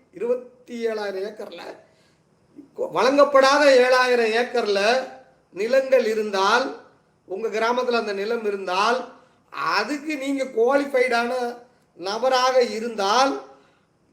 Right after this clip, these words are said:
மூன்று மாத அளவிலே உங்களுக்கு அந்த நிலத்தை உங்களுக்கு எங்களால வந்து பூமிதான போர்டிலிருந்து இவர்கள் இவற்றை மூன்று ஆண்டுகளுக்கு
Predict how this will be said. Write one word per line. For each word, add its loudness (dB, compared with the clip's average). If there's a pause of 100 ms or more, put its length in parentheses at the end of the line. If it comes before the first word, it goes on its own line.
(120)
மூன்று -4
மாத 2
அளவிலே 4
உங்களுக்கு 0 (280)
அந்த -4
நிலத்தை 0
உங்களுக்கு -2
எங்களால -4
வந்து -4
பூமிதான -4
போர்டிலிருந்து -4 (220)
இவர்கள் 6
இவற்றை 4
மூன்று 0
ஆண்டுகளுக்கு 0